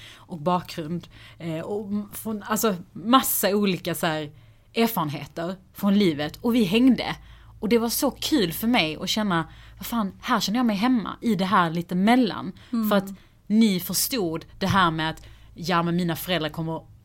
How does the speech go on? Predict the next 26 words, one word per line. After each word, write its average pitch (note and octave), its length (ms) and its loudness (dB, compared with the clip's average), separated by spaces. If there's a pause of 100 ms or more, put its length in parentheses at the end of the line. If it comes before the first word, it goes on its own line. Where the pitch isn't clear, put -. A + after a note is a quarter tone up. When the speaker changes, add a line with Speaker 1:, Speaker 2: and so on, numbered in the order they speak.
(120)
Speaker 1:
inte G3 240 0
låta E3+ 260 0
mig D#3+ 220 0
gå D#3 180 -2
till D3 120 -8
den D#3+ 80 -4
här D3+ 140 -4
klubben. F3 640 0 (600)
Men G3+ 320 4
ni G3+ 200 0
förstod G3+ 300 -2
också - 300 -2
min G#3 260 6
vilja G#3+ 320 2
till D#3 280 -8
att E3 240 -8 (440)
vilja F#3+ 320 2
mer. - 300 0 (300)
Speaker 2:
Ja. G#3+ 240 -2 (320)
Speaker 1:
Förstår G3 200 -2
ni F3 60 -2
vad F3 100 0
jag F#3+ 100 2
menar? E3+ 60 0
Speaker 2:
Exakt, - 360 -12
exakt. - 500 -16